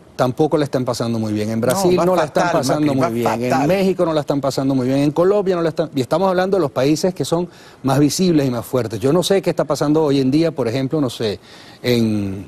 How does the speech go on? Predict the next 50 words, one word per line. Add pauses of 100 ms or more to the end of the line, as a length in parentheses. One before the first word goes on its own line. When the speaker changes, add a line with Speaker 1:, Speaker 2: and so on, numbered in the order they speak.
Speaker 1:
Belice. (140)
<laughs>
No
sé,
Speaker 2:
Sí.
Speaker 1:
¿no? (240)
No
sé
cómo
está
Speaker 2:
Pero
tú
crees
Speaker 1:
realmente
Speaker 2:
que
nadie
la
Speaker 1:
Uruguay.
Speaker 2:
está
pasando
bien,
¿no? (120)
Speaker 1:
No,
pues
yo
creo
que
esa
es
la,
la
forma
natural
de
actuar
de
la
pol-,
de
un
político
cuando
llega
al
poder.
Tienes
demasiados (340)
compromisos,
Speaker 2:
Sí. (100)
Speaker 1:
¿sí?